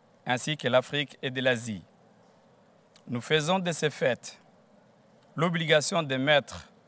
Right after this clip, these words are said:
constamment nos réseaux et nos services de communication à un niveau de référence à l'échelle internationale.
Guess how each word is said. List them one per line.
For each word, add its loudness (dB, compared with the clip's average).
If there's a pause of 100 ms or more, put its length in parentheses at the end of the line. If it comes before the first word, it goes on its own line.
(460)
constamment 4 (520)
nos 0
réseaux -2 (2250)
et 2
nos 0
services -2
de -2
communication 0
à 2
un 4
niveau -4
de -4
référence 0
à 4
l'échelle -2
internationale. -2